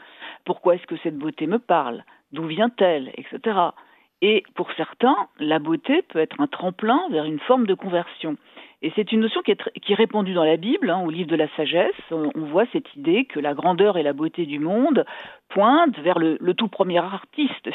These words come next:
finalement, qui, qui serait le divin. Dans l'islam, vous avez l'idée que la beauté est un des attributs d'Allah. Bon. Mais ça existe aussi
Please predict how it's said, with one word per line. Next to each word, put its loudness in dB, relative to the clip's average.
finalement, 0
qui, -16
qui -10
serait 0
le -4
divin. 0
Dans 2
l'islam, 2
vous -4
avez 2
l'idée 2
que -6
la 2
beauté 2
est -2
un 0
des 0
attributs -2
d'Allah. 4
Bon. -14
Mais 0
ça 6
existe 0
aussi -2